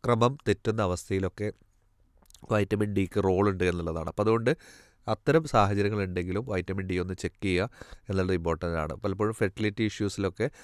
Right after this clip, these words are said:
നമ്മൾ ശ്രദ്ധിക്കാതെ പോകുന്നൊരു കാര്യമാണ് വൈറ്റമിൻ ഡിയുടെ ഒരു, ഏഹ്, പ്രശ്നങ്ങൾ. അപ്പോൾ അത് ഈ വൈറ്റമിൻ ഡി നമുക്ക് ശരിക്ക് നാച്ചുറലി തന്നെ സൺലൈറ്റിലൂടെ നമുക്ക് കിട്ടുന്നൊരു vitamin-ാണ്. ഇത് നമ്മൾ ഒരു മോർണിംഗിൽ ഒരു ടെൻ to ത്രീ പി എം, നമ്മൾ രാവിലെ നല്ല വെയിലുള്ള സമയത്ത്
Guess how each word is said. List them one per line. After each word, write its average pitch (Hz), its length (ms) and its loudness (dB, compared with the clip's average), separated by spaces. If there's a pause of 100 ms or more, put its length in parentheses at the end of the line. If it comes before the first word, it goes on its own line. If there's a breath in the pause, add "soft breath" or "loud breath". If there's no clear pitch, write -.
(140 loud breath)
നമ്മൾ 107 200 -4
ശ്രദ്ധിക്കാതെ 104 500 0
പോകുന്നൊരു 101 420 0
കാര്യമാണ് 92 380 2
വൈറ്റമിൻ 90 400 -2
ഡിയുടെ 87 260 0
ഒരു, 92 140 -2 (420 soft breath)
ഏഹ്, 90 220 2
പ്രശ്നങ്ങൾ. 87 480 -4
അപ്പോൾ 107 160 2
അത് 127 120 4 (380 loud breath)
ഈ 143 80 4
വൈറ്റമിൻ 139 460 6
ഡി 156 120 6
നമുക്ക് 143 280 4
ശരിക്ക് 120 400 0 (100)
നാച്ചുറലി 120 560 2
തന്നെ 117 240 0
സൺലൈറ്റിലൂടെ 107 680 2
നമുക്ക് 107 280 -6
കിട്ടുന്നൊരു 95 400 0
vitamin-ാണ്. 85 580 -2 (480 loud breath)
ഇത് 127 140 4
നമ്മൾ 127 200 2 (500 soft breath)
ഒരു 117 180 4
മോർണിംഗിൽ 117 560 4 (100)
ഒരു 113 220 2 (200)
ടെൻ 107 200 2 (140)
to 123 120 6 (120)
ത്രീ 104 220 4 (800)
പി 95 140 -4
എം, 78 180 0
നമ്മൾ 98 200 -2
രാവിലെ 104 420 4 (100)
നല്ല 113 220 2
വെയിലുള്ള 123 560 4
സമയത്ത് 101 560 0